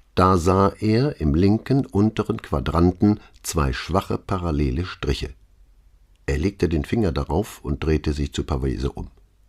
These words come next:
„Die hier?“ „Ja“, antwortete der Fotograf und kam zu ihm. Sanft schob er mit dem Radiergummi am Ende seines Bleistifts Brunettis Finger beiseite und fuhr den beiden Strichen nach.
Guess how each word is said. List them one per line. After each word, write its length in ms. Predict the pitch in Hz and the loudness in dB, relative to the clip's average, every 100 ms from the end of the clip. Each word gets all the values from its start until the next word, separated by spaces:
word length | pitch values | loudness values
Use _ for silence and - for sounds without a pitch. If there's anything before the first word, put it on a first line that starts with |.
| _ _ _ _ _ - | _ _ _ _ _ -2
„Die 100 | 87 | 0
hier?“ 300 | 73 85 147 - _ _ _ _ _ _ _ _ _ | 2 2 0 -10 _ _ _ _ _ _ _ _ _
„Ja“, 300 | 101 90 - - _ _ _ - | 4 4 4 -8 _ _ _ 0
antwortete 720 | 82 71 80 71 71 69 71 | 0 2 0 0 0 -2 -2
der 140 | 65 | -4
Fotograf 560 | - 67 64 64 67 - | -4 -4 -4 -4 -4 -4
und 120 | 60 | -6
kam 240 | 65 62 | -4 -4
zu 120 | - - | -6 -6
ihm. 240 | 101 - - _ _ _ _ _ | -6 -10 -16 _ _ _ _ _
Sanft 680 | - 69 87 120 - - - | -4 2 4 4 2 -12 -10
schob 260 | - 98 95 | 0 2 2
er 60 | |
mit 160 | 82 85 | 2 2
dem 120 | 78 | 2
Radiergummi 800 | 78 69 90 87 80 85 101 101 | 2 0 2 2 4 4 4 4
am 140 | 71 69 | 2 0
Ende 280 | 82 87 | 2 2
seines 300 | 78 76 73 | 4 2 2
Bleistifts 720 | - 73 80 - 90 85 - - | 0 0 0 0 -2 -2 -6 -8
Brunettis 500 | 71 69 71 71 - | -2 0 0 -2 -2
Finger 260 | 90 85 | 2 2
beiseite 600 | 78 80 73 80 85 101 | 2 0 2 0 2 2
und 180 | - 71 | 2 -2
fuhr 240 | - 92 78 | -2 0 2
den 160 | 69 | 2
beiden 300 | 71 69 71 | 0 -2 -2
Strichen 400 | - 71 67 62 | -2 -2 -2 -2
nach. 360 | 64 - - | -2 -4 -8